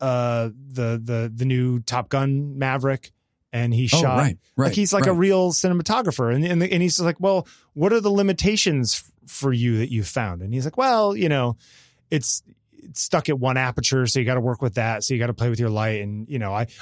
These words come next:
Speaker 1: I, I found that iso two hundred and four hundred are pretty good, but above that, it gets a little thing. I'm shooting logs, so I do.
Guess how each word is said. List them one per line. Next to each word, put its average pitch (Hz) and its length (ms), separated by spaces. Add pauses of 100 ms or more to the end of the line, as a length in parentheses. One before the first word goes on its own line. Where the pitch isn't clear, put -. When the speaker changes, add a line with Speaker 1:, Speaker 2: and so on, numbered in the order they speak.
Speaker 1:
I, 139 220
I 135 100
found 147 340
that 131 120 (200)
iso 139 400
two 147 180
hundred 139 260
and 120 120
four 151 200
hundred 143 260
are 131 80
pretty 135 240
good, 127 300
but 135 160
above 147 320
that, 135 220
it 123 40
gets 127 180
a 135 40
little 131 220
thing. 131 380 (300)
I'm 131 100
shooting 147 300
logs, 131 420
so 135 100
I 127 80
do. 135 120